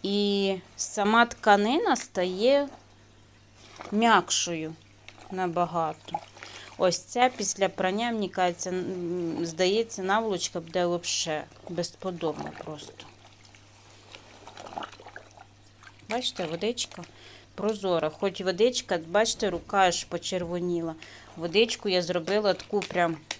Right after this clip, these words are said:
добре теплу. На всякий випадок, щоб добре роздивитися, яке буде прання. Просто бомба.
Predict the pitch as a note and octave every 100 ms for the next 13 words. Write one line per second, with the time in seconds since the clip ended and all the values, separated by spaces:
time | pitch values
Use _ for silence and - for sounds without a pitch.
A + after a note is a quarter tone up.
0 | - - D3+ F3 F#3 G#3+ G#3+ - F3 D#3
1 | - D#3+ D3+ - - - - - - -
2 | - - - F#3 E3+ - - F#3 G3 G3+
3 | E3+ E3 F3 G3+ G#3 F#3+ - D#3+ - -
4 | - - - D3+ F#3+ F3 D#3+ D#3+ D#3+ D3+
5 | - E3 A3 A#3 G3 - E3+ - - -
6 | - - - E3 E3+ G3 G3 F3+ F#3 F#3
7 | F3+ F3+ E3 D3 D3 - - - - -
8 | - - - - - - - - - -
9 | - F3 F3+ F#3+ - G3 F#3 - - -
10 | - - E3 F3 D3+ C#3+ C#3+